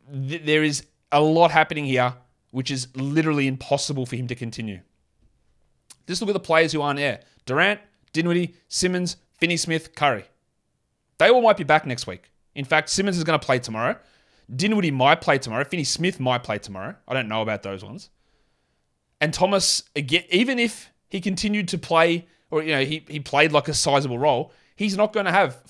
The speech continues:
forty-three percent usage. And he shot, what did he shoot? Sixty-four percent from three.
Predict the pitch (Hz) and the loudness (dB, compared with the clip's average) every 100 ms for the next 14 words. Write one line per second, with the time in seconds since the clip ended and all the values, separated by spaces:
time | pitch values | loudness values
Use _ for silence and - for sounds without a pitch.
0 | - 170 175 160 160 156 151 151 135 120 | -4 -2 0 0 0 0 0 -4 -4 -6
1 | 117 208 - - _ _ _ _ _ 170 | -6 -8 -10 -18 _ _ _ _ _ 2
2 | 185 180 170 196 202 202 _ _ _ _ | 2 0 0 4 4 4 _ _ _ _
3 | _ _ _ - 185 180 202 135 - 214 | _ _ _ -8 -4 -2 -2 -2 -2 -2
4 | 208 208 202 208 202 214 202 214 190 247 | -2 -2 2 2 2 -2 -4 -4 0 2
5 | 220 | 2